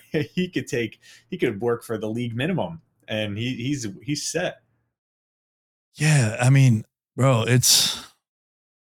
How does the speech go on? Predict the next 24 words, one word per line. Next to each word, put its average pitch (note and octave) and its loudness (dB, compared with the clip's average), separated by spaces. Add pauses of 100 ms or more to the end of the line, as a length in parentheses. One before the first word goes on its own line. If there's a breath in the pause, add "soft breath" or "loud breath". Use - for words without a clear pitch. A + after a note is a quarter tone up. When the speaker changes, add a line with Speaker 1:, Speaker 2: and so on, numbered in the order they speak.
(120)
Speaker 2:
I E3 4
think F#3 2
already, A#2 4
like, G2+ 0
you B2+ 2
just C#3 4
look C#3 2
at B2 0
the A#2+ 0
six-year A2+ 2
run G2 4
that G#2+ 6
he's A2 6
been G#2+ 4
on. A2+ 6 (1160)
It's, - -2
it's B2+ 2
up B2+ 2
there A#2+ 4
with G2+ 6
anyone, G2+ 6
if G#2 2
not G#2 4
better F#2 2